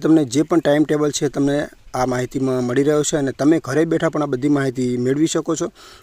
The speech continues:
એપ્લિકેશનનું નામ છે જી એસ આર ટી સી લાઈવ, જે એપ્લિકેશન તમને પ્લે સ્ટોરની અંદર મળી રહેશે, જેની અંદર જે માહિતી છે એ જ માહિતી હું તમને આપી રહ્યો છું. વીડિયોની આગળ શરૂઆત કરીએ. આગળની બસ છે દિયોદરથી સુરત વાયા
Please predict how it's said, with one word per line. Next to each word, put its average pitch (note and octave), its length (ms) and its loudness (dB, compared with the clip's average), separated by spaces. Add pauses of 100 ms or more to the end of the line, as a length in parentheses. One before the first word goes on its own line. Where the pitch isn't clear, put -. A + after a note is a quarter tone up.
(140)
એપ્લિકેશનનું F3 560 2
નામ E3 140 2
છે E3 160 -4
જી C#3 260 -2
એસ C#3+ 280 -4
આર C3+ 180 0
ટી C3 280 -2
સી C3 140 -2
લાઈવ, B2+ 260 0 (340)
જે C3 200 0
એપ્લિકેશન F3 480 2
તમને E3 240 6
પ્લે D3 200 0
સ્ટોરની D3 380 0
અંદર C3+ 160 0
મળી C#3+ 260 2
રહેશે, D#3+ 200 -2
જેની C#3 320 6
અંદર E3 200 2
જે D3+ 140 4
માહિતી C#3+ 380 0
છે E3 80 0
એ C#3+ 200 2
જ C#3 120 -2
માહિતી C3 300 -2
હું B2 80 -4
તમને A#2 280 -2 (360)
આપી B2+ 280 -2
રહ્યો A2+ 160 -6
છું. A2 240 -10
વીડિયોની E3+ 380 6
આગળ D3 260 -2 (220)
શરૂઆત C3+ 420 0
કરીએ. G2+ 300 -10
આગળની G3 360 2
બસ G3 180 2
છે G3 80 2 (140)
દિયોદરથી F3 540 2 (120)
સુરત F3 340 2 (1040)
વાયા C3 400 0